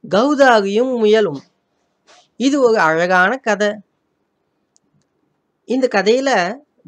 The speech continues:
கௌதாரியும் முயலும் என்ன பண்ணுச்சு அப்படின்றத பத்தி பார்க்கலாம். கௌதாரி ஒன்று பெரிய புதரில் பல காலமாக வாழ்ந்து வந்தது.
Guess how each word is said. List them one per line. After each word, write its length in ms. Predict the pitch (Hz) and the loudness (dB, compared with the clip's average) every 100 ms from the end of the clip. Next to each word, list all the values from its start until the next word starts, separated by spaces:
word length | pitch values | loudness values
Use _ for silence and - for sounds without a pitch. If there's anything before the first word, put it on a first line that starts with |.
| 156 | -2
கௌதாரியும் 840 | 196 262 269 233 175 160 202 247 | 0 0 0 -2 -2 -4 -6 -6
முயலும் 600 | 190 190 190 185 254 311 _ _ _ _ _ _ _ | -6 -6 -6 -4 -6 -8 _ _ _ _ _ _ _
என்ன 300 | - 180 247 | -8 -6 -4
பண்ணுச்சு 680 | 302 254 247 247 240 226 226 226 _ _ _ _ _ | -4 -4 -6 -6 -6 -6 -6 -10 _ _ _ _ _
அப்படின்றத 600 | 190 190 196 175 147 139 139 | -10 -8 -8 -8 -8 -8 -10
பத்தி 240 | 143 247 | -12 -10
பார்க்கலாம். 680 | - 262 254 233 226 226 233 _ _ _ _ _ _ _ _ _ _ _ _ _ _ _ _ _ _ _ _ _ _ _ _ 147 | -4 -4 0 0 0 -4 -10 _ _ _ _ _ _ _ _ _ _ _ _ _ _ _ _ _ _ _ _ _ _ _ _ -4
கௌதாரி 600 | 185 247 277 285 277 240 | 0 2 4 4 2 -2
ஒன்று 460 | 180 156 147 147 156 _ _ _ _ _ _ _ _ _ _ _ _ - | -4 -4 -4 -4 -4 _ _ _ _ _ _ _ _ _ _ _ _ -2
பெரிய 440 | 208 208 240 285 | 0 0 -4 -4
புதரில் 460 | - 190 170 160 156 _ _ _ _ _ _ _ _ _ _ _ _ _ _ _ _ _ _ _ _ | -4 -4 -2 -2 -6 _ _ _ _ _ _ _ _ _ _ _ _ _ _ _ _ _ _ _ _
பல 300 | - 202 208 | -2 0 0
காலமாக 720 | 202 185 175 170 165 165 165 240 | 0 0 0 0 -4 -6 -4 -2
வாழ்ந்து 420 | 247 247 247 233 | -2 -2 -4 -4
வந்தது. 720 | 226 220 214 202 208 208 208 | -4 -4 -4 0 0 0 -4